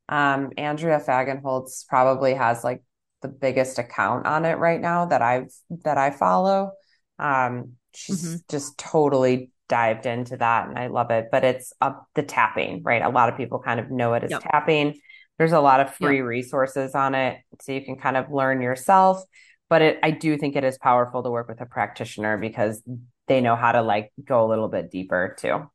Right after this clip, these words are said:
Speaker 1: just like any of these things.
Speaker 2: Yeah, they'll, like, custom it to you and use your own words, but there's great, like, recorded tapping sequences on YouTube.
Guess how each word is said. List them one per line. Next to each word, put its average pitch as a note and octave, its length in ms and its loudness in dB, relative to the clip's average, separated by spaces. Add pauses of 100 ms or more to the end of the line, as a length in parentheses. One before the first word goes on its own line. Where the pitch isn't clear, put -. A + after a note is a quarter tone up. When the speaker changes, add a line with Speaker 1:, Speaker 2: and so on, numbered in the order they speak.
(120)
Speaker 1:
just - 180 -12
like - 180 -4
any G#2 240 -4
of - 160 -8
these E3+ 180 -8
things. E3+ 220 -6
Speaker 2:
Yeah, C#3+ 160 -2 (120)
they'll, F#3+ 140 0
like, G3 260 2 (360)
custom F3 420 -2
it C3 120 -4
to - 140 -8
you C#3 280 -6
and C#3 340 -6
use C#3 380 -10
your D#3+ 180 -6
own C#3 200 -6
words, C3+ 440 -6
but F3 180 -2
there's G3+ 220 0
great, D#3+ 640 -2 (400)
like, E3 240 -2
recorded C#3+ 540 -6
tapping - 560 -8
sequences F#3 500 -8
on E3 140 -4
YouTube. A2 580 -8